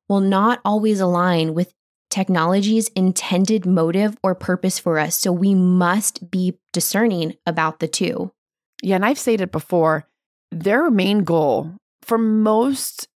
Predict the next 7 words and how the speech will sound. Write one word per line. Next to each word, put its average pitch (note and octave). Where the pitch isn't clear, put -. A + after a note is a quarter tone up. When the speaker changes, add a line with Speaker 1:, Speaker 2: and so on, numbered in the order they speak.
Speaker 2:
technology F3
companies, D#3
the F3+
giants, F#3+
is C#4+
maximum A#3
engagement G3